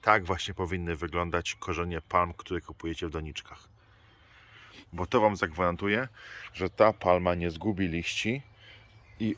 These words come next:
od przyszłego roku, gdy tylko tutaj wz-, wzrośnie, zacznie mi tu ładnie wypuszczać liście. Taki jest plan. Bo jeśli kupicie palmę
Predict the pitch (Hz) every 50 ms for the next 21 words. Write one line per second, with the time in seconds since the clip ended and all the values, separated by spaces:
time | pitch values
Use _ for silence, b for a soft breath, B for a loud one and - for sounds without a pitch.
0 | - 104 113 113 - - - - 113 - - - 117 104 85 90 95 90 101 107
1 | - - 98 82 85 - - 104 - 120 113 - - 98 90 - 90 - 92 85
2 | 78 76 - - - 58 58 52 - - 85 87 78 73 73 71 76 76 76 78
3 | 71 73 92 95 110 113 - - - 95 90 85 82 82 98 101 95 - - -
4 | 90 85 82 - - 92 85 90 90 85 82 82 80 76 - - - - - 80
5 | 76 - 73 71 - - - 73 69 B B B B B B B B - - -
6 | - - - - - - - - - - - - - 95 - - 85 78 76 -
7 | - - 71 69 67 - - - - - - - - - - - - - - -
8 | - - - - - - - - - - - - - - - - - - - -
9 | - - - B B B B B B B B B B - - 95 98 107 110 -
10 | - 123 - - 104 - 113 110 - 107 101 - - 110 107 104 101 98 95